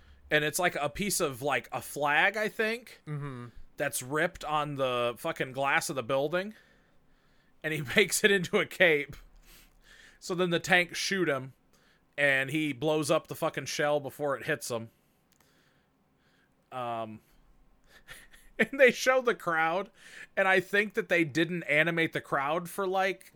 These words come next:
Speaker 1: twelve, for, like, three frames,
Speaker 2: Uh-huh.
Speaker 1: 'cause nobody moves.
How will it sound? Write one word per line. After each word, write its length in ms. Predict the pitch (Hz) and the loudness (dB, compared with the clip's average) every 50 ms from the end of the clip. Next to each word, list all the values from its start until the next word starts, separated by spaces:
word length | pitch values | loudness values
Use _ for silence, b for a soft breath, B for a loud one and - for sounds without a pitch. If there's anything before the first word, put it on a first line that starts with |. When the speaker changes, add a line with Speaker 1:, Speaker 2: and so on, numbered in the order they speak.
| - | -16
Speaker 1:
twelve, 380 | - - 208 185 185 185 - 156 | -6 -2 0 0 0 -2 -4 -4
for, 60 | 170 | -4
like, 180 | 170 165 - - | -4 -4 -4 -4
three 240 | - 170 185 202 | 0 2 2 2
frames, 560 | 185 - - 175 180 180 190 202 214 233 240 180 | 2 0 0 2 2 2 2 0 -4 -2 2 2
Speaker 2:
Uh-huh. 520 | 165 151 131 139 - 190 180 170 175 - - | 2 2 4 4 6 8 10 10 8 10 10
Speaker 1:
'cause 160 | 214 214 170 | 8 8 10
nobody 380 | 175 175 180 185 202 175 160 151 | 8 6 6 6 4 4 2 2
moves. 680 | 151 160 165 170 175 190 220 233 - - - - - | 2 2 4 6 6 6 6 4 0 0 -2 -4 -4